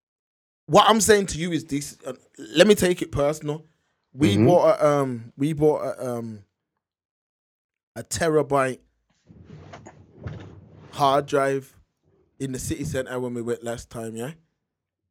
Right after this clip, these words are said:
Speaker 2: Yes.
Speaker 1: And on Amazon, we got three of them. We got three.
Speaker 2: Oh, what?
Speaker 1: But then two of them were from Amazon, but we needed one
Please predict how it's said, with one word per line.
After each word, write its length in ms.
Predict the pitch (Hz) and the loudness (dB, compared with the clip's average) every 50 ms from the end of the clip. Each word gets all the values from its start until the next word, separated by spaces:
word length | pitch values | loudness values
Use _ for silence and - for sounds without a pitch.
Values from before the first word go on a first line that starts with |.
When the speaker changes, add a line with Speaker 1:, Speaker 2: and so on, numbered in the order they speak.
| _ _ _ _ _ | _ _ _ _ _
Speaker 2:
Yes. 680 | - 101 98 95 90 - - - - - - - - _ _ - | -2 0 0 0 0 -2 -8 -14 -14 -16 -18 -20 -20 _ _ -6
Speaker 1:
And 420 | 139 143 139 135 127 120 117 117 _ _ _ _ _ _ _ _ _ _ _ _ _ _ _ _ _ _ _ _ _ _ - | -4 -2 -2 -2 -2 -6 -10 -14 _ _ _ _ _ _ _ _ _ _ _ _ _ _ _ _ _ _ _ _ _ _ -8
on 180 | 139 139 - - - | -8 -8 -8 -6 0
Amazon, 640 | 165 190 208 220 220 175 160 156 143 143 139 127 127 _ _ _ _ _ _ _ _ _ _ _ _ _ _ _ _ _ _ _ _ _ _ _ _ _ _ _ _ _ _ _ _ _ _ | 0 2 4 4 2 4 4 2 2 2 -2 -6 -12 _ _ _ _ _ _ _ _ _ _ _ _ _ _ _ _ _ _ _ _ _ _ _ _ _ _ _ _ _ _ _ _ _ _
we 100 | 147 143 | -12 0
got 200 | 147 202 185 - | 2 2 2 2
three 280 | - - - 160 180 190 | -4 -6 -4 0 2 2
of 80 | 190 | 2
them. 200 | 185 185 185 180 _ _ | 2 0 -2 -6 _ _
We 80 | - 117 | -16 -4
got 220 | 113 160 - - | -2 -2 -2 -2
three. 340 | - - - 139 147 156 165 - _ _ _ _ _ _ _ _ _ _ - - | -8 -6 -4 -2 -2 -2 -4 -10 _ _ _ _ _ _ _ _ _ _ -18 -4
Speaker 2:
Oh, 140 | - 95 95 | -2 0 2
what? 500 | 95 98 104 117 135 135 113 95 95 - _ _ _ _ _ _ - | 4 4 4 6 6 6 4 2 0 -10 _ _ _ _ _ _ -2
Speaker 1:
But 220 | 139 151 - 135 | -2 -2 2 2
then 380 | 160 156 156 143 135 117 107 _ _ _ _ _ _ _ _ _ _ _ _ _ _ _ _ _ - - | 2 2 2 0 -2 -10 -14 _ _ _ _ _ _ _ _ _ _ _ _ _ _ _ _ _ -8 2
two 220 | - 190 208 226 | 2 2 4 6
of 80 | 214 208 | 4 4
them 340 | 185 156 143 143 131 123 95 | 4 2 -2 -4 -10 -14 -16
were 100 | 123 - | -16 -10
from 200 | - 156 143 131 | -8 -8 -8 -6
Amazon, 500 | 139 151 151 160 160 165 156 160 165 170 _ _ _ _ _ _ _ _ _ _ _ _ _ _ _ _ _ _ - | -6 -4 -4 -4 -2 -2 -2 -4 -4 -12 _ _ _ _ _ _ _ _ _ _ _ _ _ _ _ _ _ _ -2
but 140 | 160 147 | -2 0
we 100 | 151 147 | 0 -4
needed 440 | 139 151 180 196 196 175 170 156 120 | -2 -2 -4 -4 -4 -6 -10 -14 -8
one 400 | 127 151 156 147 147 143 131 131 | -4 -2 -2 -2 -4 -8 -12 -16